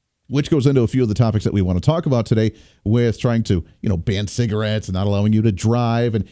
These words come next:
you can vote early, but you can't buy cigarettes. You can't join the military. You can't purchase a firearm. You can't do all this stuff that is like real world experience, but yet you can vote and have a say in the real world, uh, scenarios by casting your ballot. So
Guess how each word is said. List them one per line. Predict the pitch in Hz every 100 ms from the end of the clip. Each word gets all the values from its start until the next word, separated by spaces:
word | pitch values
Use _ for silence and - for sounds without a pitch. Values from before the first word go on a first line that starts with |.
| _
you | 117
can | 117
vote | 92 160 254 -
early, | 175 156 151 143 - 131
but | -
you | 156 135
can't | 143 143
buy | 117 110
cigarettes. | - 196 180 180 165 -
You | 143
can't | 139 123
join | 101 117 92
the |
military. | 98 180 165 151 147 139
You | 120
can't | 107 117 90
purchase | 107 92 95
a |
firearm. | - 185 185 175 170 156
You |
can't | 123 202
do | 196 196
all | 185
this | 180 156
stuff | - 320 294 - _ _ _
that | 226 170 175
is | 151
like | 143
real | 131 170 160
world | 160 139
experience, | 110 - 226 202 139 135 - _
but | 139 165
yet | 165
you | 147
can | 139 131
vote | 113 139 110
and |
have | 113 127
a | 101
say | - 165 156
in | 120 123
the | 117
real | 113 113
world, | 107 104 95 - _ _
uh, | 90
scenarios | 90 - 123 160 139 110 95 _ _ -
by | 101 107 107
casting | 127 92 -
your | 95 92
ballot. | 90 170 131 95
So | 139 123